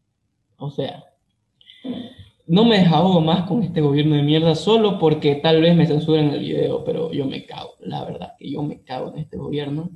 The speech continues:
Y lo repito de nuevo, yo me estoy cagando en el gobierno. Ya hablé de los <laughs> alcaldes y gobernadores justo cuando estaba diciendo esto. La gente que no ayuda,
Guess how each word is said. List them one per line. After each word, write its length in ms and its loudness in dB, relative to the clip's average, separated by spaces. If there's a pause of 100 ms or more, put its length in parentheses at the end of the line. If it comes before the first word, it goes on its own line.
Y 120 0
lo 120 2
repito 420 -4
de 60 -4
nuevo, 280 -4
yo 320 -14
me 120 -10
estoy 280 -14
cagando 380 -6
en 100 -6
el 60 -2
gobierno. 420 -10 (1400)
Ya 140 4
hablé 300 6
de 60 6
los 160 4
<laughs> 40 2
alcaldes 680 4
y 40 6
gobernadores 500 4
justo 260 0
cuando 240 0
estaba 240 0
diciendo 340 0
esto. 360 -6 (480)
La 100 -4
gente 280 4
que 100 2
no 100 4
ayuda, 600 2